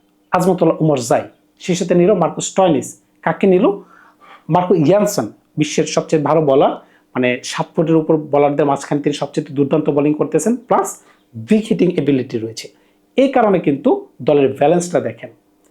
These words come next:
এই যে প্লেয়ারগুলিকে নিয়ে তারা যে একটা দল গঠন করছে, দুর্দান্ত ছিল। অন্যান্য প্লেয়ারকে কিনছে, বাদ দিলাম যাদেরকে কিনছে। এখন পন্টিংয়ের যাত্রাটা কি আপনাদের মনে পড়ে? যখন দুই হাজার তেরো সালে মুম্বাই স্ট্রাগলিং করতেছিল, তার ক্যাপ্টেন্সিতে,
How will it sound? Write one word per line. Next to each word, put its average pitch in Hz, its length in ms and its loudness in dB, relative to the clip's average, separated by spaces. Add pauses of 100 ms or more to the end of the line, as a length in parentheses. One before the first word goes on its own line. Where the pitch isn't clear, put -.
(840)
এই 233 240 4
যে 247 100 4
প্লেয়ারগুলিকে 196 680 2
নিয়ে 160 380 2
তারা 151 200 2
যে 151 120 2
একটা 151 180 0
দল 143 220 2
গঠন 196 320 -6
করছে, - 560 -2 (280)
দুর্দান্ত 151 440 0
ছিল। 120 200 -12
অন্যান্য 170 280 2
প্লেয়ারকে 147 380 0
কিনছে, - 420 -8 (420)
বাদ 135 180 0
দিলাম 139 200 2
যাদেরকে 123 320 -4 (100)
কিনছে। - 280 -8 (160)
এখন 185 420 -2 (220)
পন্টিংয়ের 220 420 2
যাত্রাটা 180 320 0
কি 175 80 -2
আপনাদের 147 300 0
মনে 139 200 2
পড়ে? 143 300 -2 (400)
যখন 190 500 0 (120)
দুই 147 140 0
হাজার 190 200 2
তেরো 185 220 0
সালে 208 200 2
মুম্বাই 170 280 2
স্ট্রাগলিং 175 400 2
করতেছিল, 170 540 0 (420)
তার 208 140 2
ক্যাপ্টেন্সিতে, 180 720 0